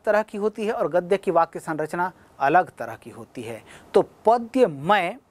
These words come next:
वाक्य रचना को गद्यमय करना, यही अन्वय कहलाता है। तो इस पाठ में जितने सूक्त दिए हुए हैं, उन्हों तो, उन्हें तो हम पढ़ेंगे ही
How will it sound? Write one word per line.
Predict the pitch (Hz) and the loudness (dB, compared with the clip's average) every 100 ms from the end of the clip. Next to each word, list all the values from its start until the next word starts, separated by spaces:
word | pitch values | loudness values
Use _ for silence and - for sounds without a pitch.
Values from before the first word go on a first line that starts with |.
| _ _ _ _ _ 127 | _ _ _ _ _ -2
वाक्य | 170 233 - 185 | 0 0 0 2
रचना | 151 - 160 156 | 2 0 -2 -2
को | - 247 160 - _ _ - 113 190 | 2 2 2 -2 _ _ -20 -6 0
गद्यमय | 220 202 202 147 147 135 _ | 0 2 0 0 -4 -6 _
करना, | 175 214 233 147 170 _ _ - | 2 4 2 -2 -4 _ _ -6
यही | 170 180 190 180 - - | -4 0 -2 -4 -10 -6
अन्वय | 170 165 180 | -4 0 0
कहलाता | 135 120 131 - 180 | 0 -4 -2 2 0
है। | 123 110 _ _ _ _ _ _ - | 0 -12 _ _ _ _ _ _ 2
तो | 208 226 - - - - - - | 4 2 -4 -18 -18 -16 -4 0
इस | - | 4
पाठ | 208 269 | 2 4
में | 233 | 2
जितने | 190 208 214 | 4 4 2
सूक्त | - 277 - | 2 0 0
दिए | 196 202 | 2 4
हुए | 180 196 | 4 2
हैं, | 180 170 156 - _ 175 | 0 -2 -4 -10 _ -2
उन्हों | 180 226 | 0 2
तो, | 226 | 0
उन्हें | 202 170 220 | 0 0 0
तो | 233 | 0
हम | 175 | -2
पढ़ेंगे | 170 156 185 247 226 | 0 0 0 0 0
ही | 180 | 0